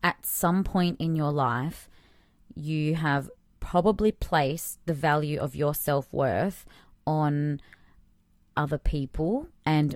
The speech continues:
meeting those people's expectations of you, which is very dangerous and very detrimental. But I think if you really ask yourself the question at some point, you probably have done this.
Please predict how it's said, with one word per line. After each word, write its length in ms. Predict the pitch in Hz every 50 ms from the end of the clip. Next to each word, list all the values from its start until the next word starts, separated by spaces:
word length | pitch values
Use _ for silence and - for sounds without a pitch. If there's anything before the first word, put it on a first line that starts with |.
| - -
meeting 560 | 170 165 165 165 160 160 165 156 170 165 160
those 380 | 151 156 147 151 143 - - - _ -
people's 380 | - 156 156 - 151 151 - -
expectations 960 | 131 - - - - - - - - - 143 135 135 - - 135 135 131 - - _ _ _ -
of 300 | 151 143 143 143 135 139
you, 420 | 135 131 139 120 - - - - - - - - - - - -
which 240 | - 175 170 - -
is 160 | 180 175 - - - -
very 480 | 156 143 147 139 147 170 165 175 190 208
dangerous 460 | 196 175 165 160 160 147 156 156 147 -
and 200 | 156 151 147 135
very 380 | 139 139 139 147 135 135 143
detrimental. 760 | 135 139 - - - 135 139 131 127 127 - 139 139 170 233 254 - _ _ _ _ _ -
But 460 | 160 139 131 170 196 - - - - - - - - - - -
I 80 | - 156
think 220 | - 170 165 - -
if 140 | 151 - 156
you 140 | 156 147
really 340 | 147 151 160 175 180 185 180 -
ask 280 | 117 131 147 123 -
yourself 320 | 170 156 - - 139 - -
the 80 | 139
question 360 | - - 147 143 - - 135
at 120 | 135 - -
some 240 | - 147 143 147 139
point, 380 | - 143 135 135 131 - - - _ _ _ - - _ _
you 120 | 139 143 - _ -
probably 460 | - - - 160 151 160 143 - 139 139
have 180 | 135 127 -
done 220 | - 127 127 - -
this. 340 | - - - - - -